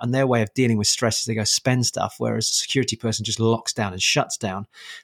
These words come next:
Now you've got a really interesting conversation happening over the dinner table or wherever it is,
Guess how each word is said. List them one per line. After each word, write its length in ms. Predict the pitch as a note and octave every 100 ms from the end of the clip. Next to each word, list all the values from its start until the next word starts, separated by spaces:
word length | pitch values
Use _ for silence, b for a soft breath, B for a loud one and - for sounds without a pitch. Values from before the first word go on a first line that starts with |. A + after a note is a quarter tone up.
| -
Now 260 | B2+ C3+
you've 160 | A#2 A2
got 140 | B2
a 60 | A2+
really 420 | A2+ A#2 B2 A2+
interesting 360 | G#2+ A#2+ - A2
conversation 560 | A2+ G2+ - A#2 -
happening 240 | G#2+ G#2 A2
over 100 | G#2
the 80 | G#2
dinner 200 | B2 A2+
table 340 | A#2 A2 G#2+
or 120 | A#2
wherever 320 | A#2 B2 G#2
it 100 | A#2 A2+
is, 200 | A2